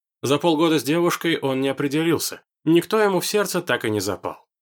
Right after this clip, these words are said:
А тут вдруг Машка сама нашлась. Так чего кусок ткани беречь? Продавать он его не собирался.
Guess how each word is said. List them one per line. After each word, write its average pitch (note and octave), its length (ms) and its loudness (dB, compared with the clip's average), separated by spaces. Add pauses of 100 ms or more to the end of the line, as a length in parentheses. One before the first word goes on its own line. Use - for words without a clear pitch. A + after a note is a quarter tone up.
(120)
А D3+ 140 2
тут A#3+ 220 -4
вдруг G3 300 -2
Машка C#3+ 360 0
сама G#2 340 -2
нашлась. G2+ 580 -4 (380)
Так F#3 140 -4
чего A3 300 2
кусок D#3 300 -2
ткани G2+ 340 -4
беречь? E2+ 440 -8 (340)
Продавать F3+ 500 0
он C#3+ 100 0
его B2 260 0
не A#2 100 -2
собирался. F2+ 720 -6